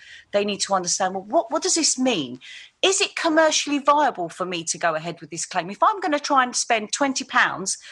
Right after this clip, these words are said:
on legal fees to try and get fifty pounds, is that viable for me to do that?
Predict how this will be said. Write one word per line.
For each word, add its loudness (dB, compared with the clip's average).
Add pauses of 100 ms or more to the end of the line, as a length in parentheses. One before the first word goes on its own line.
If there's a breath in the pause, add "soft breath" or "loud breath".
(120 loud breath)
on 2
legal -2
fees -6 (280 loud breath)
to 0
try 2
and -4
get 0
fifty 0
pounds, 0 (800 soft breath)
is 2
that 4
viable 4
for -2
me 0
to -2
do 0
that? -2